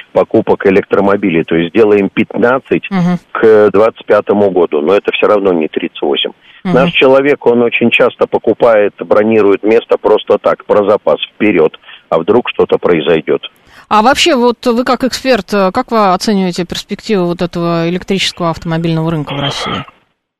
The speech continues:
Speaker 1: Э, я сложно к этому отношусь, потому что,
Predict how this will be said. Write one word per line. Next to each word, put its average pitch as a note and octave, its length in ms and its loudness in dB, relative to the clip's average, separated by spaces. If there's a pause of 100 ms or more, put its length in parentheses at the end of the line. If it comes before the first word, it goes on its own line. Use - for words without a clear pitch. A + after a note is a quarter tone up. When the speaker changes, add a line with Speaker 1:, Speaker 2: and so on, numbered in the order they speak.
(600)
Speaker 1:
Э, G2+ 520 4 (140)
я G#2+ 240 2
сложно D#3 340 2
к - 60 0
этому C#3 260 2
отношусь, C#3 440 0
потому A#2+ 300 0
что, - 100 -8